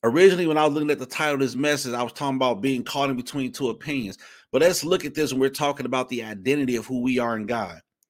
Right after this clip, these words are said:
One of the criminals, this is verse thirty-nine, who was suspended, kept up a railing at him, saying, he, he was joining in with the crowd. He kept coming at Jesus, kept accusing, said, "Are you not the Christ,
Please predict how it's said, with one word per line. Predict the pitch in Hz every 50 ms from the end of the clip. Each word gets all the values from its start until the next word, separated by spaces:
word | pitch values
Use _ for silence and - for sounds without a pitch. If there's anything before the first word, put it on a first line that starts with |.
| _ _ - - - - - _
One | - 135 180 220
of | 233
the | 214 -
criminals, | 180 - - 214 220 202 170 135 120 117 117
this | - 139 127
is | 131 120
verse | 120 139 135 131
thirty-nine, | - 143 139 151 156 156 160 160 151 117 90 80 - _ _ _ _ _ _ _ _ _
who | _ 147 151
was | 151 147 143
suspended, | 139 - - - - 190 202 202 170 147 -
kept | - - 180 175 -
up | 180 170 -
a | - 135 127
railing | 120 107 120 156 185 196 190 156 135 120 107
at | 104 104 98
him, | 110 127 110 98
saying, | - - - 175 185 165 117 92 80 - _ _ _ _ _ _ _ _ _ _
he, | _ - 165 165 131
he | - 202 214
was | 190 165 135
joining | 104 - 170 185 190 185 180
in | 185 190
with | 175
the | - 151
crowd. | - - 196 - -
He | 139
kept | 123 - 202 196 175 - - - _ _
coming | - - 196 196 185 175 175
at | 190 180 143
Jesus, | 110 110 127 120 101 107 - -
kept | - - 185 170
accusing, | 156 139 - - 214 220 190 151 - - - - - _
said, | - - 185 175 165 151 - -
"Are | - 190 202 208
you | 185 170 208 220 202
not | 165 185 190 185 - - _
the | 156
Christ, | 143 - - 165 170 - 220 220 - - - - - -